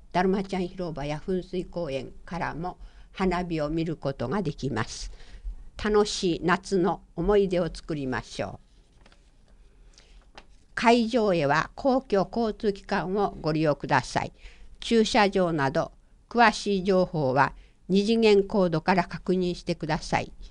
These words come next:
臨時駐車場、福井村田製作所駐車場、雨竜町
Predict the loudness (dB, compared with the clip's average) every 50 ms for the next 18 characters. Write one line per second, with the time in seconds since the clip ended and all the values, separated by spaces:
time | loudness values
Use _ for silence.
0 | -18 -20 -20 -20 _ -20 -20 -20 -14 -4 2 4 4 4 4 4 2 0 0 0
1 | -2 -2 -2 -2 -2 -2 -2 -2 -2 -4 -4 -8 -16 -20 -20 -20 -20 -10 -4 -2
2 | 0 0 0 0 0 -2 -2 -2 -4 -4 -4 -4 -4 -4 -4 -4 -6 -8 -8 -10
3 | -8 -8 -8 -8 -6 -4 -2 -2 -2 -2 -2 -2 0 0 -2 -2 -4 -4 -6 -10
4 | -10 -6 -2 0 2 4 2 2 0 -2 -6 -4 -4 -4 -4 -6